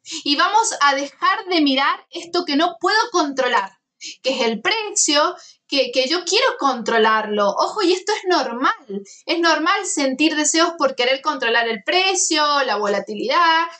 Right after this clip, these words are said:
y sobre todo el resultado de cada operación. Pero como ya hemos visto en este seminario,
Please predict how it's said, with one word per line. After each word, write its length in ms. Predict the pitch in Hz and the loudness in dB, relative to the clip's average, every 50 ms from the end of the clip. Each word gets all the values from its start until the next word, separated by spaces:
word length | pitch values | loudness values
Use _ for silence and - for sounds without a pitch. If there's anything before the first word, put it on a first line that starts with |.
| - - _ | -20 -16 _
y 100 | 277 262 | -4 -2
sobre 300 | - - 269 254 262 247 | 0 2 2 2 2 2
todo 160 | - 339 370 | 0 0 0
el 100 | 392 370 | 0 0
resultado 760 | 392 339 320 - - 240 226 220 220 - - 370 349 269 233 | 0 0 0 0 -2 -2 -6 -8 -6 -2 0 0 2 2 0
de 120 | 208 196 196 | -4 -6 -4
cada 240 | - 208 202 202 202 | -2 0 0 0 0
operación. 720 | 202 196 190 196 190 - - 226 190 180 180 190 - - _ _ _ _ _ _ _ _ _ _ _ _ _ | 0 0 0 0 0 0 0 0 -2 -2 -2 -4 -8 -12 _ _ _ _ _ _ _ _ _ _ _ _ _
Pero 260 | 302 311 302 302 302 | -4 -2 0 0 0
como 600 | 311 320 302 302 302 294 294 294 285 285 285 285 | 0 0 2 4 4 4 6 6 6 6 4 4
ya 220 | 277 285 330 339 359 | 2 2 2 2 2
hemos 280 | 359 403 403 370 320 | 2 2 2 0 0
visto 480 | 330 381 403 427 - - - - 254 254 | 2 2 2 2 0 -4 -4 -4 -2 -2
en 140 | 247 247 262 | 0 0 0
este 260 | 285 277 - 302 311 | 0 0 0 -2 -4
seminario, 880 | 302 - 277 247 247 254 262 302 294 277 247 226 214 214 233 269 269 | -2 -2 -4 -4 -2 -2 0 0 0 0 -2 -2 -2 -2 -2 -2 -4